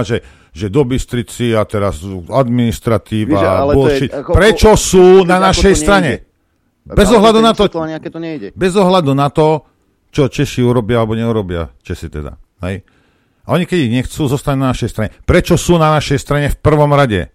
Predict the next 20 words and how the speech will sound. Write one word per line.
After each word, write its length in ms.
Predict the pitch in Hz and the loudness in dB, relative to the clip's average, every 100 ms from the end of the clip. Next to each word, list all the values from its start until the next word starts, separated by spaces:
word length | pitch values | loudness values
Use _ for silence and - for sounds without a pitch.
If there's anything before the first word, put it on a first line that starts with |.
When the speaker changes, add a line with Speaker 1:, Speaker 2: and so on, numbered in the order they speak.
| _ 95 | _ -2
Speaker 1:
Ja 160 | 113 | 0
sa 160 | - - | 0 0
pýtam. 480 | 170 - - 85 69 _ _ _ _ _ _ | 0 0 -4 -4 -10 _ _ _ _ _ _
Prečo 320 | - 175 175 | 0 2 0
ste, 320 | - 165 151 | -2 -2 -2
prečo 400 | - - 139 135 | -4 -4 -4 -4
ste 200 | - 165 | -2 -2
ich 60 | 147 | 0
pustili 440 | - 180 - 165 120 | 2 0 -2 -4 -4
cez 160 | 117 | -4
ukrajinské 560 | 110 - 104 98 - 95 | -6 -4 -6 -6 -4 -4
hranice, 400 | 92 92 82 87 | -2 -4 -8 -6
ha? 280 | 82 165 190 _ _ _ _ _ _ _ _ _ _ 95 | -2 -4 -4 _ _ _ _ _ _ _ _ _ _ -2
Alebo 160 | 117 | 0
hovoríte, 400 | 113 113 117 - | 2 0 -2 -4
že 80 | 92 | -8
balkánska 640 | 80 101 - 117 - 131 | -4 -6 -4 -6 -6 -8
cesta, 320 | - 131 - 87 | -8 -12 -10 -8
a 80 | |
kadiaľ? 400 | - 139 117 71 | -4 -4 -4 -8